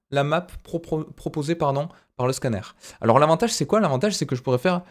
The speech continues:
le shader que je souhaite dessus. Si je veux un renard, euh, cent pour cent métallique, vous voyez, facilement, je pourrais obtenir ça.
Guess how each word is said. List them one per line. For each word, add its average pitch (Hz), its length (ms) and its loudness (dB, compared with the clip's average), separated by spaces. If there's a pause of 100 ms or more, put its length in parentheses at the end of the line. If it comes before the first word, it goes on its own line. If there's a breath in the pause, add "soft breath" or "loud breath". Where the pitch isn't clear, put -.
(160 loud breath)
le 131 80 -2
shader 151 340 2
que 135 80 -2
je 120 60 -2
souhaite 117 180 -2
dessus. 123 340 -4 (240 soft breath)
Si - 140 -2
je 165 80 0
veux 190 220 4
un 160 60 4
renard, 165 520 2 (320 soft breath)
euh, 120 200 6
cent 185 240 0
pour 180 180 -6
cent 165 160 -2
métallique, 156 640 -2
vous - 320 -4
voyez, 170 220 -2 (440)
facilement, 165 340 0
je 180 100 -2
pourrais 143 140 -2
obtenir 135 300 -6
ça. - 240 -6